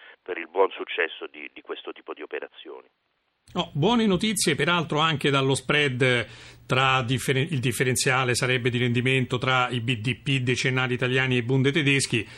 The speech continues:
Speaker 2: Ieri è sceso sotto i duecentocinquanta punti base, la chiusura è stata a quota duecentoquarantasette. Tra l'altro siamo tornati allo stesso livello della Spagna, che invece qualche settimana fa ci aveva nettamente sorpassato.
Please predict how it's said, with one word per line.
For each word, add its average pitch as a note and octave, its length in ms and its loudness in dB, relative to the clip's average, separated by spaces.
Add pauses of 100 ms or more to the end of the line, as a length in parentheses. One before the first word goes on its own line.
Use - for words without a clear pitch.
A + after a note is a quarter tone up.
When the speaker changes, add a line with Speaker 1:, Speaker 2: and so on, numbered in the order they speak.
(200)
Speaker 2:
Ieri E3+ 280 4
è C#3+ 60 2
sceso C#3+ 320 2
sotto D3 300 0
i - 20 2
duecentocinquanta C#3+ 1120 0
punti C#3+ 320 0
base, C#3+ 400 2
la A#2 80 0
chiusura A#2+ 240 -2
è A#2+ 40 2
stata A#2 320 0 (220)
a C3+ 160 -2
quota C3+ 320 2
duecentoquarantasette. C#3 1300 2
Tra C3+ 100 0
l'altro D#3+ 380 2 (260)
siamo D3+ 260 2
tornati D3+ 340 2
allo D3+ 200 2
stesso F#3 460 2
livello E3 380 2
della D#3 260 2
Spagna, E3+ 400 2
che C3 80 2
invece C#3 680 0
qualche C#3 300 2
settimana D3 440 2
fa E3+ 120 2
ci E3 140 0
aveva C3+ 180 4
nettamente C3 480 0
sorpassato. A#2+ 760 0